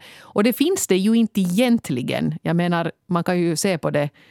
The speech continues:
lite kritiskt, men om nu till exempel som i det här första brevet här, båda två var myndiga,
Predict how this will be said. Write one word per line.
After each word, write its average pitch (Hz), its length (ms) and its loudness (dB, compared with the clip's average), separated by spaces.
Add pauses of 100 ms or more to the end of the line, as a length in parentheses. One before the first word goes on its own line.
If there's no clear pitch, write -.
(160)
lite 175 260 0
kritiskt, 196 580 0
men 185 280 2
om 196 240 2
nu 196 100 2
till 196 120 0
exempel 175 400 -2
som 180 140 0
i 180 40 0
det 175 80 -2
här 180 100 0
första 190 420 -2
brevet 147 300 -2
här, 165 120 0
båda 165 320 0
två 175 240 0
var 170 120 2
myndiga, 170 760 2